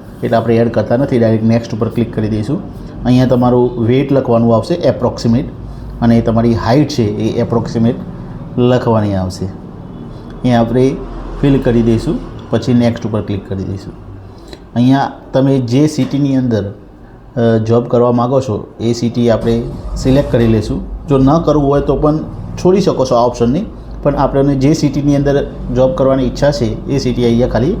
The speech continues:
સિલેક્ટ કરી દેવાના રહેશે. અહીંયા બાજુની અંદર તમારું ક્વોલિફિકેશન બતાડે છે, એને કંઈ છેડવાની જરૂર નથી.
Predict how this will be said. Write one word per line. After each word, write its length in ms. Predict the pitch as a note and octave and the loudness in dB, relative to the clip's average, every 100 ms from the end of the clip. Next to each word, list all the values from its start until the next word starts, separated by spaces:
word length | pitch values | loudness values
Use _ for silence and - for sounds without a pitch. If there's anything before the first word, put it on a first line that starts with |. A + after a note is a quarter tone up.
| - - - - - | -6 -12 -12 -12 -12
સિલેક્ટ 400 | - E3+ D#3 - | 0 2 2 2
કરી 160 | A#2+ G#2 | 0 0
દેવાના 340 | G#2 G2+ G2+ | 0 0 0
રહેશે. 520 | G2 F#2+ C3+ G#3 - - - - - - | -2 -2 -4 -8 -10 -16 -18 -18 -8 0
અહીંયા 180 | B2 | 2
બાજુની 420 | B2+ A#2 A#2 B2 B2 | 4 4 2 2 2
અંદર 180 | A#2+ | 2
તમારું 440 | A#2+ A#2 A#2 B2 A#2+ | 2 2 2 2 2
ક્વોલિફિકેશન 560 | A#2+ A#2+ A#2+ A2+ A#2 | 0 2 0 0 0
બતાડે 320 | A2+ G#2+ A2 G#2+ | 0 0 -2 -2
છે, 100 | C#3+ | -2
એને 180 | C#3 | -2
કંઈ 200 | A#2+ B2 | 0 0
છેડવાની 400 | A#2 A#2+ A2+ A2 | 2 2 2 2
જરૂર 200 | A2+ A2+ | 0 0
નથી. 220 | D3 D3+ | 0 0